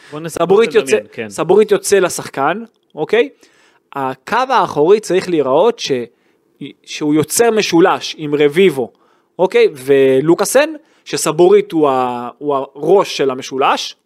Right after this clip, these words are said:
Speaker 2: אוקיי? ומצד ימין, באותו קו של לוקאסן ורביבו,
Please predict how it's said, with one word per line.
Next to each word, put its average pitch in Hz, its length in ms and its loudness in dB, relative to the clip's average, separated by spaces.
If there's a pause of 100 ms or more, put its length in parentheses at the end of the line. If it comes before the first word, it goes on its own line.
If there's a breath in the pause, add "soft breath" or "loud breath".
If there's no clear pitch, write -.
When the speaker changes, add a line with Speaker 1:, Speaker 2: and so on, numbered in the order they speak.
Speaker 2:
אוקיי? 262 340 -2 (420 soft breath)
ומצד 214 720 -2
ימין, 277 400 0 (400)
באותו 175 320 0
קו 240 240 -4
של 185 160 -2
לוקאסן 202 520 -2
ורביבו, 269 600 0